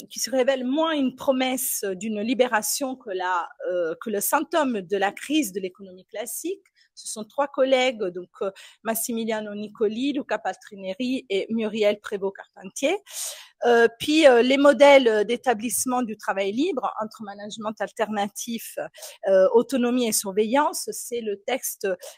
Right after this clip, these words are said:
de, euh, Isabelle Berebi Hoffman. Euh,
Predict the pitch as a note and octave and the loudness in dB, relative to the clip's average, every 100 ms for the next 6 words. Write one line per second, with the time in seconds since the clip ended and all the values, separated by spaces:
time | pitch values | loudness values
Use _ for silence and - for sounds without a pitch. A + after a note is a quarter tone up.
0 | - F3+ G3+ G3+ G3 F#3+ A#3 A3+ G#3+ A3+ | -8 2 4 4 2 -2 0 4 4 4
1 | G#3 G3+ G#3 F3+ G#3 - A#3 - G#3+ F#3+ | 2 -2 -2 -6 -8 -6 -6 -6 -4 -2
2 | C4 B3 - _ _ | -2 -6 -14 _ _